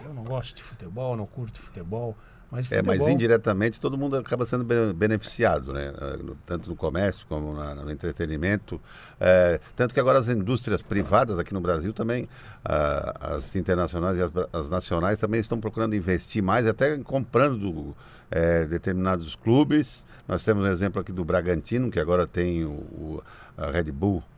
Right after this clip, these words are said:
Speaker 2: que assumiu e concluiu toda, acabou todas as dívidas e vai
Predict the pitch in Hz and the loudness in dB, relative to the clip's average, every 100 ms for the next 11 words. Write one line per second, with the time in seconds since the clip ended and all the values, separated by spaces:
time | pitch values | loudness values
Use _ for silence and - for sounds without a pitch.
0 | - - - - - 80 82 - 90 82 | -20 -20 -20 -20 -8 -2 -2 -2 -4 2
1 | 101 101 69 - - - - - - - | 2 2 -2 -8 -20 -20 -20 -20 -12 -2
2 | 82 76 - - - - - 107 104 98 | -2 -2 -6 -20 -20 -20 -18 -4 -2 0
3 | 101 92 101 90 - 90 92 - 95 90 | -2 0 2 0 0 -2 -2 -2 0 2
4 | 85 80 76 101 101 95 82 90 85 95 | 2 0 0 -2 0 0 0 2 2 2
5 | 82 | 0